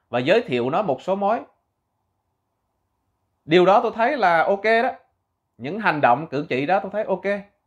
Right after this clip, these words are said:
Rồi anh ra ngoài đường chỗ mà Trọng Súng bán, anh cũng là thị y. Anh vỗ ngực xưng tên, "Tôi là Phúc,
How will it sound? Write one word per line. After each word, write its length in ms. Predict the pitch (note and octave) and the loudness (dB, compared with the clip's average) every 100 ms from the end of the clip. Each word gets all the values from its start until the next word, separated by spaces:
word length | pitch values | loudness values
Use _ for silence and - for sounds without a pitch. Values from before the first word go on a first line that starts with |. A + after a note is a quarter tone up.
| _ _ _ _ _ _ _ _ _ _ _ _ _ _ _ _ _ _ _ _ _ _ _ _ _ - | _ _ _ _ _ _ _ _ _ _ _ _ _ _ _ _ _ _ _ _ _ _ _ _ _ 2
Rồi 260 | C#3 D#3 | 6 6
anh 220 | D3 G#3 | 4 0
ra 440 | G3+ A3+ A3+ A3 A3 | 2 4 4 2 0
ngoài 440 | G3+ F3 E3+ D#3+ | 0 2 2 0
đường 560 | D#3+ E3 E3 D#3+ D#3 D3+ | 0 0 0 -2 -6 -6
chỗ 260 | A#2+ C3 A3 | -2 0 0
mà 140 | F3+ | -2
Trọng 180 | C#3 C#3 | -2 -4
Súng 240 | G3 A3+ | -6 -2
bán, 240 | G#3+ A#3 C4 | 0 0 0
anh 200 | F#3+ G3+ | -8 -6
cũng 340 | C3 A#2+ G#3 | -6 -6 -4
là 500 | F#3 C#3+ B2+ A#2+ G2+ - _ _ _ _ _ _ _ - | -2 0 0 -2 -6 -12 _ _ _ _ _ _ _ -6
thị 220 | D3 G3 | 0 4
y. 240 | G#3 A3 E3 _ _ _ _ _ _ _ _ _ _ _ | 4 2 -6 _ _ _ _ _ _ _ _ _ _ _
Anh 240 | F#3 G#3 | -8 -2
vỗ 380 | D3+ C3+ F3+ C#4 | 2 6 6 6
ngực 240 | C4 F#3+ - | 2 0 -2
xưng 320 | - B3+ B3 | -6 -6 0
tên, 320 | B3+ B3 A#3+ G#3+ _ _ | 0 0 -4 -12 _ _
"Tôi 360 | C4+ C4+ C4 | 2 2 2
là 420 | B3 F#3 D#3 C3+ - | -2 2 2 2 -2
Phúc, 260 | D4+ - | -6 -6